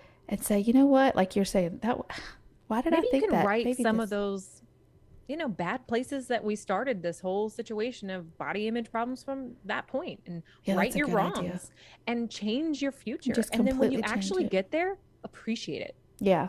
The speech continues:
Speaker 1: And then
Speaker 2: And
Speaker 1: move
Speaker 2: I'm still
Speaker 1: forward.
Speaker 2: working on that. I'm still
Speaker 1: Yeah.
Speaker 2: working on that even now. And I, you know what? I am, I am really proud of where I am. And
Speaker 1: Yeah.
Speaker 2: I'm, this body is strong and capable and amazing. It's really
Speaker 1: Yeah.
Speaker 2: amazing. And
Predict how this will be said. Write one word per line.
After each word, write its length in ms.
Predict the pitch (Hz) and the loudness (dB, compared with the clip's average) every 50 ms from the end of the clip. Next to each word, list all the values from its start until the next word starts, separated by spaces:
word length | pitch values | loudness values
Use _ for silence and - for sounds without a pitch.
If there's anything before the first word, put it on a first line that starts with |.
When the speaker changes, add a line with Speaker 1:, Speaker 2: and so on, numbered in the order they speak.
| - - | -2 6
Speaker 1:
And 100 | - 226 | 10 10
then 100 | 269 247 | 12 12
Speaker 2:
And 60 | 220 | 12
Speaker 1:
move 80 | 202 220 | 10 8
Speaker 2:
I'm 40 | 247 | 8
still 180 | - - 277 302 | 8 6 6 6
Speaker 1:
forward. 160 | 320 254 233 | 8 8 6
Speaker 2:
working 320 | 233 262 - 320 269 214 | 6 4 4 0 0 0
on 140 | 180 160 156 | -2 -4 -4
that. 180 | - - - - - | -8 -12 -14 -10 -6
I'm 100 | 233 311 | -6 -6
still 220 | 320 - - 311 311 | -6 -4 -2 -2 0
Speaker 1:
Yeah. 60 | 294 | 0
Speaker 2:
working 240 | 302 285 285 262 247 | 0 -2 -2 -4 -4
on 60 | 233 | -4
that 100 | 220 - | -4 -4
even 220 | 214 214 202 220 220 | -4 -4 -4 -4 -4
now. 160 | 254 220 - - | -4 -4 -4 -4
And 120 | 220 220 | -4 -4
I, 80 | 220 - | -4 -4
you 140 | - 254 | -4 -4
know 100 | 254 262 | -2 -2
what? 160 | 277 302 294 - - - - _ _ _ _ _ - | -2 -4 -6 -8 -14 -20 -20 _ _ _ _ _ -14
I 60 | 262 | -12
am, 240 | 320 349 330 - - - _ - | -10 -10 -10 -10 -12 -14 _ -14
I 100 | 233 269 | -12 -8
am 280 | 320 262 208 185 175 175 | -6 -4 -4 -4 -2 0
really 300 | 190 208 226 226 233 226 | 0 0 0 0 -2 -4
proud 460 | 233 - - 208 196 - - - - | -8 -10 -10 -8 -8 -6 -6 -8 -8
of 140 | - - 175 | -10 -10 -6
where 200 | 180 190 180 175 | -4 -4 -4 -4
I 80 | - - | -4 -6
am. 300 | - - 57 - - - _ _ _ _ _ | -8 -8 -10 -10 -14 -16 _ _ _ _ _
And 80 | 233 - | -6 -4
Speaker 1:
Yeah. 120 | 156 147 | -4 -4
Speaker 2:
I'm, 120 | 427 - - - - | -4 -8 -10 -12 -16
this 140 | 320 - - | -18 -18 -16
body 280 | - 262 - 269 220 | -18 -14 -12 -10 -8
is 100 | 185 190 | -8 -10
strong 400 | - - - 220 214 226 240 240 - | -10 -8 -6 -4 -4 -4 -4 -6 -8
and 140 | 185 175 - | -8 -10 -10
capable 480 | - - 226 220 240 226 247 240 226 - | -8 -8 -8 -8 -6 -6 -6 -6 -6 -6
and 100 | 185 180 | -8 -8
amazing. 600 | 175 175 175 180 180 185 185 160 - - - - - | -6 -6 -6 -4 -2 -2 -2 -4 -6 -10 -14 -10 -10
It's 220 | - 233 - - - | -10 -10 -8 -4 -2
really 200 | 330 339 320 254 | 0 0 0 0
Speaker 1:
Yeah. 60 | 202 | -2
Speaker 2:
amazing. 460 | 175 - - - - - - - - - _ _ _ _ _ _ _ - | -4 -6 -8 -10 -12 -14 -14 -16 -18 -20 _ _ _ _ _ _ _ -2
And 600 | 233 240 240 240 240 240 233 233 233 233 220 | 0 0 2 0 0 0 0 -2 -4 -6 -8